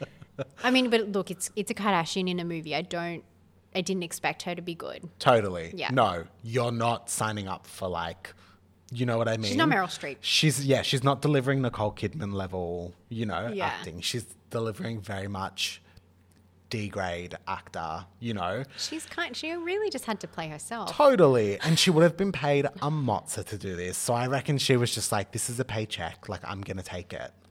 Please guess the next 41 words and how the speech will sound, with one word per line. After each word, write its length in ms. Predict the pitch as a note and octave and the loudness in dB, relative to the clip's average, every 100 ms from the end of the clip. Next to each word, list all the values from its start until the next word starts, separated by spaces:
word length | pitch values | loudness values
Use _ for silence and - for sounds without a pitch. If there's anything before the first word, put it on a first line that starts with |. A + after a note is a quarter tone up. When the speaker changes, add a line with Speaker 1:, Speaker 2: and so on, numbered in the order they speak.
| - | -6
Speaker 2:
I 100 | G#2 | -6
don't 160 | G2+ | -6
blame 240 | G2 F#2 F#2 | -6 -6 -6
her. 320 | E2 B1 D#2 - | -8 -8 -10 -10
Speaker 1:
Yeah. 140 | F3+ D3+ | -6 -2
Speaker 2:
Like, 400 | G#2 F#2 - - - - - - | -2 -4 -12 -18 -20 -20 -20 -8
you 120 | B2+ B2 | 0 0
know, 300 | G2+ G#2+ C3 - - _ _ _ - | 2 0 -4 -10 -20 _ _ _ -2
Keeping 240 | B2+ A2+ | 2 4
Up 80 | B2+ | 2
with 80 | C3 | 2
the 60 | A#2+ | 0
Kardashians 600 | - D3+ B2 - D3 D#3 | 4 4 6 6 6 6
is 160 | D#3+ | 4
done. 320 | - G#2 A2 D#3 - - | 2 0 0 0 -2 -8
Speaker 1:
<laughs> 220 | - - | -12 -6
Speaker 2:
You 140 | D3+ D3 | 0 4
need 180 | D#3 | 4
another 220 | F3 E3+ E3+ | 4 4 2
gig. 400 | D3+ D#3+ C3 - | 2 0 0 -4
That's 120 | A3+ | -4
Speaker 1:
Yeah. 100 | G3 | -2
Speaker 2:
fine. 500 | D#3+ B2+ A#2 E2+ F#2+ - - - - | -2 -2 -2 -6 -12 -14 -14 -8 0
Um, 560 | C3+ B2 A#2 A2 G#2+ - _ - - - | 2 4 2 -4 -6 -10 _ -10 -10 -2
yeah, 340 | B2 B2 F2 - | 2 2 0 -2
I 80 | A2 | -2
just 600 | - B2 - - - - - | 2 2 2 0 -2 -8 0
don't, 400 | B2 B2+ B2 B2 A2+ | 4 4 2 0 0
this 240 | D3 - | 2 4
was 160 | G#3 D3+ | 2 4
very 440 | B2 B2 C3 C3 | 6 6 6 4
much, 960 | C3 A2 G2+ F#2+ - - - - - - - - | 2 0 -2 -6 -4 -2 0 0 -2 -4 -10 -8
um, 480 | G#2+ G#2+ F#2+ F#2+ F#2 | -6 -6 -6 -10 -10
Amelia, 380 | - A#2 A2+ G#2+ | -10 -8 -6 -8
I 120 | F2 G#2+ | -8 -8
don't 100 | A#2 | -6
know 100 | B2+ | -6
if 140 | - | -2
you 60 | D3+ | -2
remember, 320 | B2+ G#2 G#2+ | 0 -2 -4
like, 280 | G#2 F#2+ | -4 -6